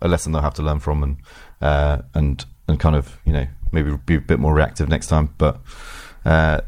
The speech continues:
the performances from Valtteri so far this year have been absolutely brilliant. And it's great to see, isn't it? 'Cause there was a danger that he went there,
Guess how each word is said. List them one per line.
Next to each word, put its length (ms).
the 100
performances 400
from 160
Valtteri 300
so 140
far 160
this 140
year 120
have 120
been 320
absolutely 360
brilliant. 340
And 240
it's 160
great 240
to 60
see, 180
isn't 180
it? 120
'Cause 300
there 120
was 140
a 40
danger 380
that 140
he 100
went 200
there, 280